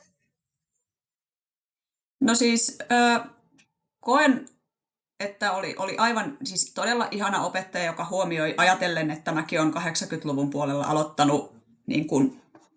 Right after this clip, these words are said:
alakoulun ja oli vähän iäkkäämpi opettaja, että silloin oli vielä niitä sellaisia iäkkäämpiä opettajia, joiden suhtautuminen lapsiin ei välttämättä ollut hirveän lempeä.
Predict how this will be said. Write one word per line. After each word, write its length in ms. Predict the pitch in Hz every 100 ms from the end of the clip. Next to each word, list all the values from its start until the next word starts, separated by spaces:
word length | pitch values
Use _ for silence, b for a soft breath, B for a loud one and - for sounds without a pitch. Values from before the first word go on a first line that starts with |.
| _ _ - -
alakoulun 680 | 151 185 233 247 269 285 185
ja 120 | 160
oli 140 | 165
vähän 240 | 165 175 175
iäkkäämpi 520 | 160 - 151 151 -
opettaja, 600 | 156 196 - - 262 240
että 220 | 233 -
silloin 300 | 175 180 170
oli 160 | 165 170
vielä 240 | 185 170
niitä 240 | 165 165 -
sellaisia 420 | - 160 165 143
iäkkäämpiä 640 | 135 - - 139 151 143
opettajia, 480 | - 156 - 147 143
joiden 260 | 147 156
suhtautuminen 640 | 160 175 - 143 143 139 143
lapsiin 380 | 143 - 135
ei 80 | 139
välttämättä 560 | 139 135 131 127 - 135
ollut 240 | 135 -
hirveän 340 | 165 147 143 147
lempeä. 380 | 151 151 214